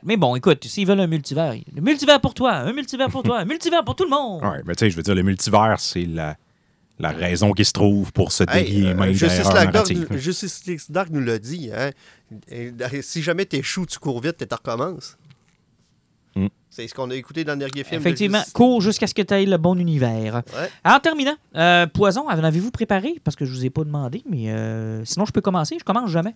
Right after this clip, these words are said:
Speaker 3: Ouais,
Speaker 1: Je vais
Speaker 3: tu peux
Speaker 1: commencer.
Speaker 3: commencer.
Speaker 2: T'as commencé la
Speaker 1: Sous,
Speaker 2: dernière fois
Speaker 1: euh,
Speaker 2: aussi.
Speaker 1: ah, ben là, ben, je commence encore. Sous le conseil de Jean-Nic,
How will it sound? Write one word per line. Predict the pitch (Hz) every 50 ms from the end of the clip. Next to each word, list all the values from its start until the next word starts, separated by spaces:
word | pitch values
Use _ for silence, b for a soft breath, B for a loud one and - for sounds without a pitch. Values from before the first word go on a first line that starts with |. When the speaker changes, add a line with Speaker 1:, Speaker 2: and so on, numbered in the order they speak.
| _ _ -
Speaker 3:
Ouais, | -
Speaker 1:
Je |
vais | 147
Speaker 3:
tu | 120
peux | 135
Speaker 1:
commencer. | - 220 240 214 185
Speaker 3:
commencer. | 175 160 - - 123 151 214 - - -
Speaker 2:
T'as | -
commencé | - 104 98 92 85 - 120
la | 107
Speaker 1:
Sous, | 240
Speaker 2:
dernière | 247 254 233 208
fois | 202
Speaker 1:
euh, | 196 190 190 185 185 180 180
Speaker 2:
aussi. | 143 117 -
Speaker 1:
ah, | 170
ben | 175 160 143
là, | 156 156
ben, | 143 147 131
je | 120
commence | - 147 147 151
encore. | 160 143 123 - - 143
Sous | - 262
le | 254 247
conseil | - 233 220 214 - 254 262 254
de | 185 185
Jean-Nic, | 170 160 170 156 147 143 175 233 269